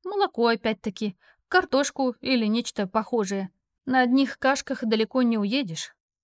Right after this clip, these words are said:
Семена было бы неплохо приобрести. Уж вырастить свой огородик Яре было под силу.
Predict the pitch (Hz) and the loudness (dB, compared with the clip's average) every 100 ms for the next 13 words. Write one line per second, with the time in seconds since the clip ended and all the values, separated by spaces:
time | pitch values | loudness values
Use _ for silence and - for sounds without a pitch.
0 | _ _ _ _ - - 311 294 233 214 | _ _ _ _ -10 -2 2 6 6 4
1 | 220 208 208 202 190 208 202 185 202 202 | 2 0 0 -2 0 -2 -2 -4 0 0
2 | 208 - 190 185 _ - 302 - 240 285 | -2 -4 -6 -8 _ -8 -6 -2 0 2
3 | 262 262 220 - 214 277 220 208 247 214 | 2 0 -2 -2 0 2 4 2 2 0
4 | 196 202 180 185 180 202 190 202 202 - | -4 -4 -2 -2 -2 -2 -2 -4 -6 -6
5 | 170 156 | -8 -10